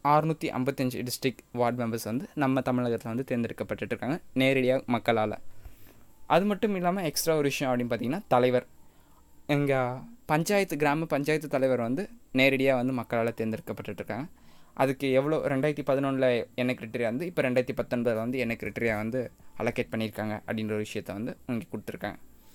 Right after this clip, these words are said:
கீழ இருக்க பஞ்சாயத்து யூனியன் மற்றும் டிஸ்ட்ரிக்ட் பஞ்சாயத்து தலைவர்கள் யாரால தேர்ந்தெடுக்கப்படுறாங்க அப்படின்னு பார்த்தோம்னா, நம்ம இங்க மேல தேர்ந்தெடுக்கிற வார்டு உறுப்பினர்கள் மற்றும்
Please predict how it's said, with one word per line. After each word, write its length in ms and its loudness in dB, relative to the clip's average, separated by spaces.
கீழ 180 4
இருக்க 220 2
பஞ்சாயத்து 580 2
யூனியன் 380 0
மற்றும் 360 -4
டிஸ்ட்ரிக்ட் 280 -4
பஞ்சாயத்து 440 -2
தலைவர்கள் 480 0
யாரால 320 2
தேர்ந்தெடுக்கப்படுறாங்க 760 -4
அப்படின்னு 260 -4
பார்த்தோம்னா, 380 -4
நம்ம 540 2
இங்க 160 -2
மேல 300 0
தேர்ந்தெடுக்கிற 460 -2
வார்டு 320 2
உறுப்பினர்கள் 500 -2
மற்றும் 400 -4